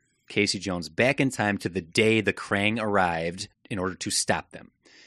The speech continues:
Casey Jones comes back and meets our eponymous Ninja Turtles. Now, these are not the Ninja Turtles that you may think you know, because Raphael's the leader, Leonardo is the loose cannon,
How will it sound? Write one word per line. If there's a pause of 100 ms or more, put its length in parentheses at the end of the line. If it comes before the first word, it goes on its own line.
(600)
Casey
Jones
comes
back
and
meets
our (180)
eponymous (400)
Ninja
Turtles.
Now, (180)
these
are
not
the
Ninja
Turtles
that
you
may
think
you
know,
because (340)
Raphael's
the
leader, (460)
Leonardo
is
the
loose
cannon,